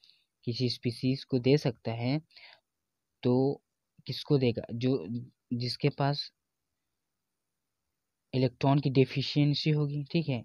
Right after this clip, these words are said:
तो किसके पास है? बोरान के पास। बोरान के पास पी ऑर्बिटल खाली है, पी ऑर्बिटल खाली है, तो ये जो है इलेक्ट्रॉन नाइट्रोजन का लोन पेयर बोरान के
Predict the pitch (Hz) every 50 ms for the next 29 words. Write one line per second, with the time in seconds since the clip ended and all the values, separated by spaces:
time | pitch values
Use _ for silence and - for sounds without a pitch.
0 | - - - 131 117 110 - - - - - _ _ _ _ - 139 131 - -
1 | 147 143 - 139 135 131 - 160 147 127 131 127 123 120 113 110 113 - 117 -
2 | 120 113 110 - - 117 120 123 123 131 143 143 - - - 147 - _ - 139
3 | 147 127 127 120 127 120 120 117 143 139 - - 120 107 104 107 110 104 - _
4 | - - - - - - - _ _ - 131 139 139 139 135 139 135 131 - 135
5 | 135 - - - 123 120 131 139 135 127 127 120 127 151 160 _ _ _ _ _
6 | _ _ - 139 139 131 127 135 139 131 - 143 135 127 123 127 127 135 135 -
7 | 127 123 120 120 _ - - 120 117 123 135 147 - _ _ _ _ _ _ _
8 | _ _ _ _ _ _ _ - 127 123 127 123 117 - 131 123 120 139 143 151
9 | 147 - 151 139 127 120 131 139 151 147 - 135 127 127 127 127 123 123 120 120
10 | 117 120 127 135 - - - 131